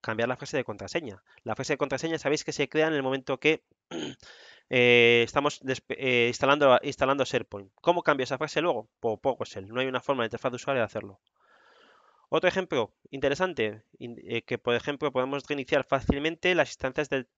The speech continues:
del servicio temporizador que tengamos en la granja. Este script lo permite hacer muy, de una forma muy rápida. Migración entre versiones, lo que comentábamos. Tenemos un montón de comandos PowerShell que nos permiten, eh, o facilitan la vida a la hora de migrar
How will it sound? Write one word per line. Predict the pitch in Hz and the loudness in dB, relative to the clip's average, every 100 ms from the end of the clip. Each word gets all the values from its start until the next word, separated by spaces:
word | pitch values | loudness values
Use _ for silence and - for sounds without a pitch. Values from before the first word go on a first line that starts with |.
| _ | _
del | - 117 - | -10 -10 -10
servicio | - 123 131 143 | -6 -4 -4 -6
temporizador | 131 127 127 135 143 | -4 -2 -2 0 0
que | 135 | -2
tengamos | 113 120 127 | -4 -6 -4
en | |
la | 110 | -4
granja. | 107 98 107 _ | -4 -8 -14 _
Este | 127 123 123 | -8 -4 -4
script | - 165 - - | -4 -6 -6 -18
lo | - 117 110 | -8 -4 -4
permite | 113 113 117 | -4 -4 -4
hacer | - 110 | -4 -4
muy, | 110 | -6
de | 113 | -6
una | 117 | -6
forma | 110 120 | -6 -6
muy | 120 | -6
rápida. | 110 113 104 98 _ _ - - - - - - _ _ _ - | -6 -8 -10 -12 _ _ -20 -20 -20 -20 -20 -20 _ _ _ -2
Migración | 135 147 185 | 0 2 0
entre | 202 190 | 2 2
versiones, | 170 196 151 107 - | 2 0 0 -2 -4
lo | 123 | -4
que | 120 | -4
comentábamos. | 120 117 131 113 107 | -4 0 2 2 -2
Tenemos | 131 156 151 | -4 -4 -4
un | 185 | -4
montón | 165 160 | -2 -2
de | 160 147 | -2 -2
comandos | 143 156 139 | -2 -2 -2
PowerShell | 151 147 143 165 | -2 -2 -2 -4
que | 147 | -6
nos | 127 | -6
permiten, | 143 131 - 147 151 151 156 139 | -6 -6 -6 -6 -2 -2 -2 -8
eh, | - 123 117 117 117 | -6 -2 0 0 0
o | 117 | -2
facilitan | - 120 135 143 139 | -4 -2 0 2 2
la | |
vida | 139 151 | 2 2
a | 135 | 4
la | |
hora | 131 | 4
de | 139 | 2
migrar | 135 131 156 | 0 2 0